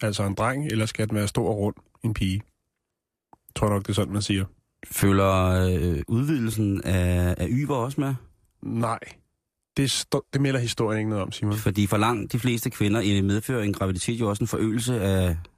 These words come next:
Speaker 1: Mm.
Speaker 2: af, hvad kan man sige, kubikme-,
Speaker 1: Der, der er junge.
Speaker 2: kubikcentimeter. Ja, der er jungen.
Speaker 1: Ja. Men Simon, jeg kom til at tænke på noget, da jeg læste den her historie.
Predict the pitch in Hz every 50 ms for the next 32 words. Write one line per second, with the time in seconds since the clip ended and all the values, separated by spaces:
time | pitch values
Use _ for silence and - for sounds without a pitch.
0 | _ _ 147 151 147 131 107 104 107 - - 92 90 87 87 87 82 - _ _
1 | _ _ _ _ _ - - 92 - 92 87 - - 92 - - 95 90 113 113
2 | 123 123 127 113 - - - 120 113 - 123 123 120 127 131 147 131 120 117 107
3 | 101 98 - _ _ _ _ - 104 101 - - 101 101 104 104 107 113 123 135
4 | 139 131 - - - 123 120 113 107 - - - - - 139 123 - 156 170 170
5 | 160 165 165 - 180 170 - 214 208 - - 202 185 185 175 156 165 170 170 156
6 | 127 131 139 151 - - 143 117 131 139 131 - - 120 113 117 127